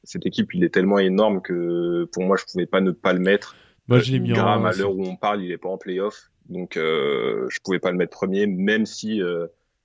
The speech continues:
Speaker 1: les, les bilans ont moins d'importance sur un trophée comme ça, c'est quand même un critère,
Speaker 2: Ouais,
Speaker 1: quoi.
Speaker 2: ça a de l'importance quand même. Moi, je l'ai mis en un aussi pour, euh, une simple et bonne raison, je pense. C'est que parmi tous les mecs qu'il y a dans cette discussion, c'est le seul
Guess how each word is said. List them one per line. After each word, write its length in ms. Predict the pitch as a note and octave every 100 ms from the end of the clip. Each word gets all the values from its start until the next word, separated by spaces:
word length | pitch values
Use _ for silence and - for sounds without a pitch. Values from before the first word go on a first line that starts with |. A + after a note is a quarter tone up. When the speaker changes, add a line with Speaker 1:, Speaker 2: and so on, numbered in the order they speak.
| _ -
Speaker 1:
les, 240 | F2+ F2 F2
les 140 | F#2
bilans 260 | F2 G2+ G#2
ont 100 | F#2
moins 160 | F#2+
d'importance 500 | G2 F#2+ G2 - G#2
sur 140 | - F2
un 60 |
trophée 320 | F2 F#2 - F#2
comme 180 | F#2+
ça, 360 | F#2 G#2+ A2 - _ _ _ _ -
c'est 160 | -
quand 120 | F#2+
même 180 | F#2+ F#2
un 60 | F#2
critère, 320 | - F#2+ D#3
Speaker 2:
Ouais, 80 | G3
Speaker 1:
quoi. 100 | -
Speaker 2:
ça 120 | D#3
a 40 |
de 60 | D3
l'importance 400 | D3+ D#3+ E3+ D#3+
quand 100 | F#3
même. 140 | E3+
Moi, 140 | C#3 E3
je 120 | D#3+
l'ai 80 | F3+
mis 160 | F#3
en 140 | G3 F#3
un 120 | G3+
aussi 360 | F3+ - F#3 G3
pour, 360 | D#3 C3+ C3+ C3+
euh, 340 | B2+ B2+ B2+
une 200 | C3 B2
simple 400 | - - D3+ C3+ C3+
et 60 |
bonne 400 | B2 A#2 B2 C3
raison, 260 | C3 C3 C#3+
je 120 | -
pense. 340 | D3+ E3 E3+ - _ _ _
C'est 220 | - - C3+
que 360 | D#3 D3+ C#3 _ _ -
parmi 300 | D3 E3 D#3+
tous 140 | E3+
les 100 | F3
mecs 380 | F3+ F3+ - - -
qu'il 100 | C#3+
y 40 |
a 40 |
dans 140 | C#3 C3+
cette 180 | - B2+
discussion, 500 | B2+ - B2+ D#3+ F3
c'est 200 | - B2+
le 100 | B2+
seul 440 | - D#3+ E3